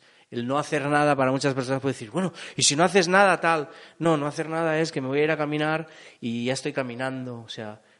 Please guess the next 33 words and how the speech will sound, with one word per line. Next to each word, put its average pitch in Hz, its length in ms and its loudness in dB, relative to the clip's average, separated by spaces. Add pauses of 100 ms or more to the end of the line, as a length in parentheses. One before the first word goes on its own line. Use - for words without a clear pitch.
yo 135 100 -8
creo 139 200 -6
que 143 60 -4
una 147 120 0
de 147 80 4
las 139 220 0
co-, 135 220 -2
de 127 160 -4
las 127 180 -2
locuras 135 340 -2
del 135 140 0
hombre 143 260 -2
es 127 100 -6
haberse 123 460 -6
establecido 131 720 -6 (420)
en 123 160 -8
un 131 120 -4
lugar 131 240 -2
fijo, 143 440 -8 (680)
porque 117 380 -6
a 113 60 -6
partir 139 380 -6
de 135 160 -4
ahí, 147 460 -4 (420)
eh, 117 240 -8
empiezas 123 440 -6
a, 117 360 -6
a 127 140 -6
eso, 117 240 -6
¿no? 135 160 -14
A 123 80 -8
generar 135 540 -6
como 123 540 -8